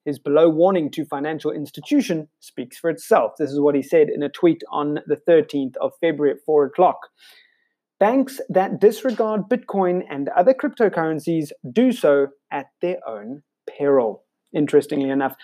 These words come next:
that was after quoting a tweet from I T Web, who had just written an article about using Bitcoin as collateral to secure loans using the DeFi system. So,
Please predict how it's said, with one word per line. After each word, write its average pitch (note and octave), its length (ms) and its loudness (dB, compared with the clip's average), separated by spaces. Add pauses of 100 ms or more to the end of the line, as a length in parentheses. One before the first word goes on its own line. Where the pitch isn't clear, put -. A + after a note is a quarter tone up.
(160)
that - 140 4
was C#3 140 4 (540)
after D3 360 0
quoting F3 500 2
a D3 40 0
tweet D#3 320 0
from D3+ 380 -2
I D#3+ 160 0
T D#3 260 -2
Web, D3+ 380 4 (420)
who D3 360 6
had C#3 240 -4
just F3+ 240 2
written D#3 200 -2
an D3+ 120 -4
article D3+ 560 -2
about D3 400 -6
using D3+ 340 -2
Bitcoin G3 460 0
as C#3 120 -4
collateral F3 640 2
to - 140 -14
secure C#3 320 0
loans C#3+ 640 0 (280)
using C3 680 -4
the C3+ 240 -8 (100)
DeFi B2+ 480 -4 (100)
system. G#2+ 560 -8
So, C3 380 2